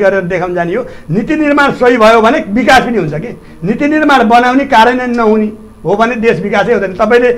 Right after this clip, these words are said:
अब नारायण घाटदेखि बुटोलको अहिले सडक निर्माण गर्ने क्रममा एक सय चौध किलोमिटर बाटो छ।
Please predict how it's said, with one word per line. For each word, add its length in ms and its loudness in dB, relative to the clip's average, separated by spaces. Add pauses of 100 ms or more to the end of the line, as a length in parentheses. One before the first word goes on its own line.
(160)
अब 240 0
नारायण 320 2
घाटदेखि 480 2
बुटोलको 320 0
अहिले 240 0
सडक 280 2 (360)
निर्माण 400 2
गर्ने 200 2
क्रममा 360 0 (400)
एक 320 0
सय 240 4
चौध 320 4
किलोमिटर 400 2
बाटो 320 2
छ। 40 -2